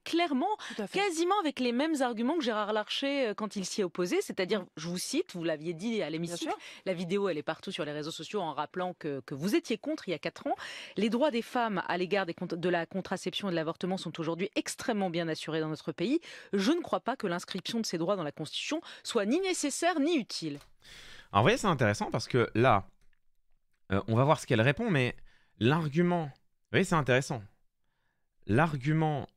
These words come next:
Speaker 3: de, euh, Yael Braun-Pivet, aujourd'hui, pour inscrire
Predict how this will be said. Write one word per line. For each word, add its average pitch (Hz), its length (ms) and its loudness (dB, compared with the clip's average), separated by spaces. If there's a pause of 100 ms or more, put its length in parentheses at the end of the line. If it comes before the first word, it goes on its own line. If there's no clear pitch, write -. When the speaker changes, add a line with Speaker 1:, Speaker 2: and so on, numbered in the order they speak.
Speaker 3:
de, 104 560 4 (260)
euh, 87 220 0
Yael 120 420 4
Braun-Pivet, 110 800 -2 (600)
aujourd'hui, 120 720 2 (680)
pour 170 560 -2 (320)
inscrire 120 800 -2